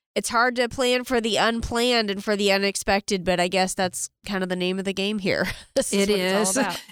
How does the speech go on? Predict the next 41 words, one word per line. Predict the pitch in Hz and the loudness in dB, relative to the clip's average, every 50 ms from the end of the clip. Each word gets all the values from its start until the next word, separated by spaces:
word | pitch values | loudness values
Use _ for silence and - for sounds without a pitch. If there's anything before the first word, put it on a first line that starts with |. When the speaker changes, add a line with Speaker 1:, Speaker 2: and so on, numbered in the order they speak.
| - _ _ - | -20 _ _ -2
Speaker 2:
And | 311 254 277 311 | 0 0 0 0
it's | 294 - - | -2 -4 -2
part | - 302 285 277 | 0 0 0 0
of | 247 | -2
the | 254 233 220 | -4 -4 -2
financial | - 226 214 214 214 202 - 220 202 | 0 2 2 4 2 2 2 2 2
endurance | 190 190 185 180 180 180 185 - - | 2 2 2 0 0 -2 -2 -4 -4
plan | - 190 170 165 165 | -4 -2 -2 0 0
as | 160 165 170 | 0 0 0
Speaker 1:
Right. | 165 | 0
Speaker 2:
well. | 170 160 160 | 0 0 2
We | 170 170 180 | 2 2 2
really | 165 190 220 233 247 226 214 | 2 2 2 2 2 2 0
encourage | 202 185 - - 185 175 175 - | 0 -2 0 0 0 0 0 -2
folks | - - 165 160 - - | -2 -2 -2 -2 -2 -4
to | - 175 | -4 -2
have | 180 165 160 | -2 -2 -2
a | 160 | -4
good | 156 - - 196 190 190 - | -4 0 2 2 2 2 0
six | - - 185 170 - - | -2 -2 0 0 -2 -2
to | - 160 | -4 -6
twelve | - - 170 160 160 156 - | -6 -4 -2 -2 -2 -2 -2
months | 175 165 156 156 - - - - _ _ _ _ _ - | -2 -2 -2 -2 -4 -6 -6 -8 _ _ _ _ _ -2
of | 170 170 170 | -2 0 0
monthly | 180 170 170 175 175 190 180 170 | 0 0 0 0 2 0 0 0
expenses | 160 - - - 170 165 165 - 165 156 | 0 -2 -2 0 0 0 0 0 0 0
set | - - 175 165 175 | 0 0 2 2 2
aside | 196 190 - 269 254 208 160 139 139 - - _ _ - - - | 0 0 2 2 2 2 2 0 -4 -6 -12 _ _ -12 -6 -2
so | - 208 180 | 0 0 2
that | 185 180 180 | 2 0 0
it, | 180 | 0
Speaker 1:
Right. | 190 | 2
Speaker 2:
when | 196 202 | 2 2
we | 208 202 | 2 0
have | 202 226 220 214 214 | 0 0 0 0 0
those | 208 196 196 - - - - - | 0 -2 -2 -6 -10 -10 -4 0
unforeseen | 196 208 202 - 208 196 - 202 196 190 | 0 0 0 0 0 0 0 2 2 0
emergencies, | 170 175 175 175 175 185 170 - - 175 170 170 | 2 0 0 0 0 -2 -2 0 0 0 0 2
those | - 170 165 175 | 0 0 0 0
unexpected | 170 175 170 - - - 156 - - 165 - | 0 0 0 -2 -2 -2 -4 -6 -8 -10 -8
things, | - 156 156 156 - | -8 -6 -6 -6 -6